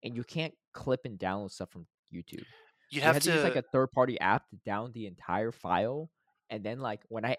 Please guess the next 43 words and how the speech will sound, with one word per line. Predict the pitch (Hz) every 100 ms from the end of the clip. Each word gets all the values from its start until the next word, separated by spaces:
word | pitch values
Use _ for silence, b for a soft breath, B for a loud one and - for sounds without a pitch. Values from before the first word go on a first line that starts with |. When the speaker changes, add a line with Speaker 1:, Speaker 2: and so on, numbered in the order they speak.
| -
Speaker 1:
edit, | 98 104 147 - -
like, | 113 92
a | - _
eight-hour | 113 151 - - 110 127 131 131
vod | 117 110 101 123 151
just | 123 -
to |
get | 110 120 -
a | -
ten-second | - - 131 131 120 - 113
snippet, | - 110 123 165 -
it's | 90
just | 113 - - - - -
so | 110 117 131 123
much | 196 185
Speaker 2:
So, | 170
Speaker 1:
work. | 151 135 - - _ -
Speaker 2:
so | - 143
pro | - 151
tip, | - 131 117 - -
uh, | 135 131 127 139
you | 139
might, | 147 170
you | 151 139
might | 143 151
wanna | 143
consider | 135 - 131 123 120
doing | 120 131 127 123
this | 135 -
if | - 131
you | 120 120 123
do | 131
make | 135 135
the | -
I | 135
Cs | 135 139 135
and | 127 127
Worlds | 131 131 - - -
vlogs. | 131 139 160 - B B 113
You | 147
Speaker 1:
Mm-hmm. |
Speaker 2:
can | 165 156 139
use | 131 147